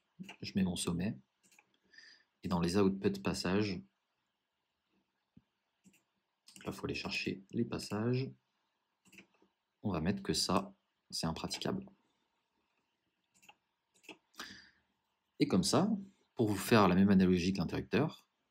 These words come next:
quand vous allez mettre votre interrupteur, à savoir, bah, la base de l'arbre, bah, la lumière va arriver avec, euh, <laughs> l'affichage du sommet arbre. Et donc,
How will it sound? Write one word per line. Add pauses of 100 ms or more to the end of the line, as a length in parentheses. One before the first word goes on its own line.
(240)
quand
vous
allez (420)
mettre
votre
interrupteur,
à
savoir,
bah,
la
base
de
l'arbre, (760)
bah,
la
lumière (140)
va
arriver
avec,
euh,
<laughs>
l'affichage
du
sommet
arbre. (1200)
Et
donc,